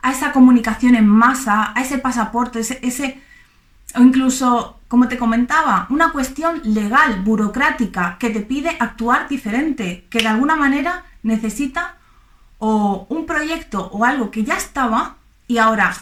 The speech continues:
el planteamiento es necesariamente ri-, diferente. Se me acaba de caer la lámpara.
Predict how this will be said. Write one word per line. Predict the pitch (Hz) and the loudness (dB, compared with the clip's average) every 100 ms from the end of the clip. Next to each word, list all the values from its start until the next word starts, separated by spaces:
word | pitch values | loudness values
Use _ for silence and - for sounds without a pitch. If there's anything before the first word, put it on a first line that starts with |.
| - _ | -18 _
el | 202 185 | -6 -2
planteamiento | 185 180 180 196 190 185 | -2 0 0 0 0 -2
es | 190 - | -8 -4
necesariamente | 190 180 180 - - 220 175 175 | -4 -2 0 2 2 2 2 0
ri-, | 220 | -4
diferente. | 202 262 302 233 190 185 220 220 | -2 -4 -2 -2 0 -2 -4 -6
Se | 185 | -6
me | |
acaba | 175 196 202 | -4 -4 -4
de | 202 | -6
caer | - 190 240 | -8 -8 -6
la | 170 | -6
lámpara. | 170 160 - | -6 -10 -16